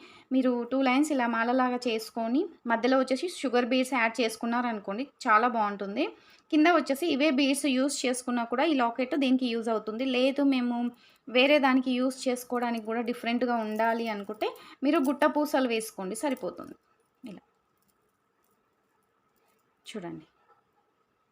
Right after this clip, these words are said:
చాలా బాగుందండి. కావాలనుకున్న వాళ్ళైతే ఆర్డర్స్ అయితే ప్లేస్ చేసుకోండి. చెప్తా, ఇది మీకు లాకెట్ వచ్చేసి టూ నైంటీ నైన్ పడుతుందండి. టూ నైంటీ నైన్ పడుతుంది. కావాలనుకున్న వాళ్ళు ఇలా స్క్రీన్ షాట్ తీసుకొని WhatsApp చేయండి.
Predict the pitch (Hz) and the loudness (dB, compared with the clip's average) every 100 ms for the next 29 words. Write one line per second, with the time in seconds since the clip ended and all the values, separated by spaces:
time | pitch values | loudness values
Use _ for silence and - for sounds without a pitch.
0 | _ _ _ _ - 247 233 269 233 226 | _ _ _ _ -10 -2 0 0 0 -4
1 | 226 214 202 262 392 311 262 277 262 247 | -4 -6 -6 -4 -2 4 4 4 0 -2
2 | 247 233 208 202 196 294 320 226 214 208 | -4 -4 -4 -6 -8 -6 -4 -4 -6 -8
3 | 226 247 214 - 190 - 190 254 466 - | -8 -8 -8 -10 -12 -10 -8 -8 -10 -16
4 | - - - 220 - - - - - _ | -20 -20 -18 -18 -18 -20 -20 -20 -20 _
5 | _ _ _ _ _ _ - - - _ | _ _ _ _ _ _ -10 -10 -10 _
6 | _ _ _ _ _ _ _ _ _ _ | _ _ _ _ _ _ _ _ _ _
7 | _ _ _ - 247 285 294 285 262 254 | _ _ _ -8 0 2 2 2 2 2
8 | 320 285 269 262 311 - 294 320 294 262 | 2 0 -2 -2 -4 -2 2 4 6 4
9 | 285 277 294 294 240 - 233 208 190 185 | 4 4 4 2 -2 -2 -6 -6 -8 -10
10 | 190 _ - _ - 311 349 302 262 277 | -12 _ -20 _ -4 2 4 4 4 2
11 | 277 294 277 233 247 247 370 269 285 269 | 2 4 2 0 -4 0 0 6 6 6
12 | 262 247 233 233 240 339 294 262 269 240 | 0 -2 -2 -2 0 2 2 0 -4 -2
13 | 262 254 254 254 285 349 247 - 226 - | -4 -2 -6 0 0 2 0 -2 -6 -6
14 | 208 185 170 165 | -6 -6 -8 -10